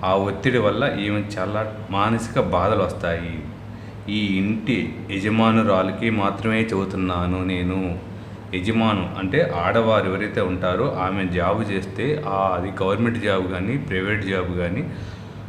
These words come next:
ఆ జాబ్లో ఆ యొక్క యజమాని, ఆ ఆఫీసులో ఉన్న యజమాని ఈమె పైన పని ఒత్తిడి కానీ, ఏ విధమైన ఒత్తిడైనా సరే, విపరీతంగా ఒత్తిడికి గురి చేస్తాడు.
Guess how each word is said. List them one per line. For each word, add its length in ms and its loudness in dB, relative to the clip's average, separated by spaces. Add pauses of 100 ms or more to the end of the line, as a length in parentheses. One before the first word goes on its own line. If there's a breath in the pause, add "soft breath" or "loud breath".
(200)
ఆ 180 2
జాబ్లో 800 4
ఆ 40 0
యొక్క 360 0
యజమాని, 640 2 (100)
ఆ 40 -2
ఆఫీసులో 640 2
ఉన్న 200 0
యజమాని 880 2 (480)
ఈమె 400 6
పైన 480 2 (400)
పని 200 6
ఒత్తిడి 480 2
కానీ, 400 0 (140)
ఏ 40 0
విధమైన 440 -2
ఒత్తిడైనా 540 0
సరే, 280 -2
విపరీతంగా 840 -2
ఒత్తిడికి 600 -4
గురి 120 -4
చేస్తాడు. 1040 -4